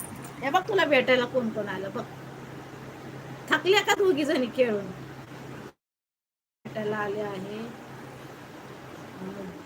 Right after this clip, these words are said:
जय सिंग. जय सिंग दादा, स्वागत आहे लाईव्हवर.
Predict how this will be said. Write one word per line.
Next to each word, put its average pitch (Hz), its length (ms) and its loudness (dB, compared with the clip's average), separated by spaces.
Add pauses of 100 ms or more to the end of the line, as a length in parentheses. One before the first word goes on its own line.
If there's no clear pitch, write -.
जय 202 340 -2
सिंग. 208 500 -4 (1700)
जय 220 160 -2
सिंग 254 240 0
दादा, 240 320 0
स्वागत 240 440 -2
आहे 220 260 0
लाईव्हवर. 214 420 -2